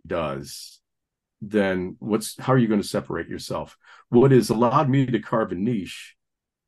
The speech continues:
is, one, you mentioned it, I, I love to talk about Notre Dame and meet people like you. And I think I'm the only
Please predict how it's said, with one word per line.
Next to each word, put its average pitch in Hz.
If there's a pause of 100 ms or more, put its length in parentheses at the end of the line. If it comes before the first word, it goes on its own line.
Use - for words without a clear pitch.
(200)
is, 90
one, 107
you 98
mentioned 98
it, 87
I, 98 (180)
I 104
love 98
to -
talk -
about 90
Notre 87
Dame 90
and 82
meet 90
people 90
like 82
you. 92
And 85
I 90
think 98
I'm 90
the 95
only 90